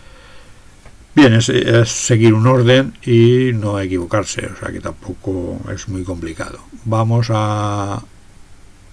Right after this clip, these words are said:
colocar un pin aquí, vamos a ver si eso después está ajustado a la rejilla. Eh, acordarse que ahora van hacia abajo.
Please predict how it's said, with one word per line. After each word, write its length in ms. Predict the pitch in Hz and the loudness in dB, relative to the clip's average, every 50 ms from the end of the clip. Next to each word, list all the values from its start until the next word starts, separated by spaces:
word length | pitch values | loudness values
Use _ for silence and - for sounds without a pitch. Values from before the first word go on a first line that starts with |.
| - - - - - - - - - - - - - - - - - - | -20 -20 -20 -20 -20 -20 -20 -20 -20 -20 -20 -20 -20 -20 -20 -20 -20 -12
colocar 560 | - - 117 110 107 98 - 120 117 110 - - - - | -6 -2 -2 0 0 0 0 0 0 0 0 -4 -4 -2
un 200 | 120 113 104 98 | -2 -2 -2 -2
pin 440 | - - 123 120 107 90 87 87 - - - - - - - - - - - - - - - - - - - - - | -2 0 2 2 0 0 -4 -14 -18 -20 -20 -20 -20 -20 -20 -20 -20 -20 -20 -20 -20 -20 -20 -20 -20 -20 -20 -16 -10
aquí, 420 | - 101 90 - - 123 131 147 196 - | -8 -8 -6 -2 -2 -2 -2 -2 -4 -6
vamos 200 | - 110 98 95 101 | -6 -6 -6 -6 -6
a 80 | 98 | -6
ver 120 | 95 98 - | -6 -6 -8
si 320 | - - 98 95 95 98 | -8 -6 -6 -4 -4 -4
eso 240 | 98 98 - - 95 | -6 -8 -8 -6 -6
después 320 | 92 90 - - 92 95 | -8 -8 -8 -6 -8 -8
está 240 | 87 - - 101 92 | -6 -8 -8 -8 -8
ajustado 380 | 87 - 101 90 - 104 95 95 | -8 -10 -10 -10 -8 -6 -6 -4
a 20 | 90 | -4
la 40 | 90 | -6
rejilla. 460 | 87 - 120 117 123 131 139 156 160 - - - - - - - - - - - - - - - - - - - - - - - - - - - - - - - - - | -4 -2 0 0 0 0 -2 -6 -8 -14 -18 -20 -20 -20 -20 -20 -20 -20 -20 -20 -20 -20 -20 -20 -20 -20 -20 -20 -20 -20 -20 -20 -20 -20 -20 -20 -20 -20 -20 -12 -4 0
Eh, 220 | 120 117 113 110 | 2 4 4 4
acordarse 540 | 110 110 - 104 101 101 120 120 - 123 110 | 2 2 0 0 2 2 2 2 2 0 0
que 80 | 110 | 0
ahora 320 | 104 104 110 110 107 - - | 0 2 2 2 0 -2 -4
van 460 | - 113 98 95 95 104 107 110 107 | -8 -10 -10 -6 -4 -4 -2 -2 -2
hacia 320 | 101 95 - - 107 95 90 | -4 -6 -6 -6 -6 -4 -2
abajo. 500 | 92 117 135 - - - - 143 190 | -2 -2 -2 -4 -6 -6 -6 -6 -6